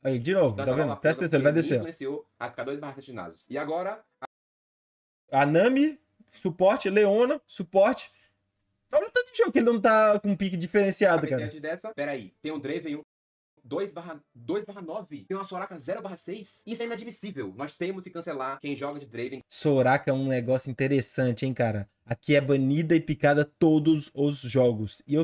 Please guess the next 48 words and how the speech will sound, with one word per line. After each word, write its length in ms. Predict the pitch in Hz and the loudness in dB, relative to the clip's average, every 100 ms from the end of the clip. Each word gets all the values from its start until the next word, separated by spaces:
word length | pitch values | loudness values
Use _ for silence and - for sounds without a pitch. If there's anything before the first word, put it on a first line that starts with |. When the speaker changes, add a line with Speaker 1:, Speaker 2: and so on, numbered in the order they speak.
| 165 | 0
Speaker 1:
entendo 420 | 185 190 208 135 | 0 2 2 0
que, 180 | - 135 | -4 -6
porque 260 | - 123 | -4 -2
eles 300 | 143 135 127 | 2 2 0
fazem. 240 | 110 123 117 | -2 0 0
É 20 | |
muito 240 | 135 151 | -2 -2
difícil 340 | 165 151 165 165 | -4 -4 -4 -2
alguém 140 | 151 | -2
buscar. 400 | 156 156 - 131 - _ _ - | -4 -4 0 -2 -4 _ _ -12
Mas 160 | 123 | -8
na 100 | 127 | -6
China 240 | 120 - 139 | -6 -6 -10
os 100 | - | -6
caras 220 | 123 135 | -4 -4
deixam 240 | 123 139 - _ | -4 -8 -10 _
passar, 480 | 135 156 - 104 113 | -4 -4 -12 -12 -12
cara. 280 | - - _ _ _ | -14 -20 _ _ _
Os 60 | _ | _
caras 180 | 131 139 | -4 -4
não 160 | 143 | -6
banem 280 | 127 139 147 | -6 -4 -4
nem 160 | 139 151 | -6 -6
Speaker 2:
Quem 80 | 170 | -4
joga 180 | 170 127 | -4 -6
de 60 | |
Soraka 200 | - 123 | -6 -6
Speaker 1:
lascando. 180 | 127 107 | -6 -6
Speaker 2:
urgente. 420 | 311 110 95 - _ | -8 -10 -14 -16 _
Vocês 160 | 185 | -12
conseguiram 280 | 190 160 131 | -10 -8 -8
entender 160 | 123 117 | -8 -12
o 20 | |
que 60 | |
eu 40 | 117 | -12
tô 60 | |
querendo 200 | 113 107 | -12 -12
dizer? 260 | 98 107 - | -10 -10 -8
Todos 300 | 165 165 147 | -6 -8 -10
os 80 | 123 | -12
jogos 480 | 120 117 92 - _ _ | -8 -8 -10 -20 _ _
vai 140 | 120 | -10
ter 80 | 131 | -8
alguém 160 | 117 117 | -8 -10
fidando. 340 | 104 95 92 _ _ _ | -12 -14 -14 _ _ _
Todos 300 | 170 135 117 | -8 -8 -16
os 80 | |
jogos 420 | 107 113 92 95 | -12 -12 -12 -20